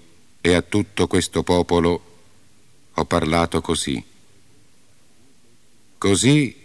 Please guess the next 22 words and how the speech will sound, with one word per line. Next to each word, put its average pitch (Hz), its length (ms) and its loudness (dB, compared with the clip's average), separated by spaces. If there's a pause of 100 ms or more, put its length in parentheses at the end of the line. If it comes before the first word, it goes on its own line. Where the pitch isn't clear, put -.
(120)
dice 117 460 2
il 117 120 2
Signore: 87 680 0 (1500)
Non 131 260 6
ascoltate 123 760 2
le 85 140 4
parole 98 420 4
dei 92 140 4
vostri 92 400 0
profeti 95 600 0 (300)
che 92 140 0
vi 95 120 0
fanno 104 380 4
profezie 98 720 2
dicendo: 85 640 0 (800)
'Ecco, 95 580 0 (1000)
gli - 120 2
arredi 113 600 2
della 104 240 2
casa 110 380 0
del 98 140 2
Signore 117 720 2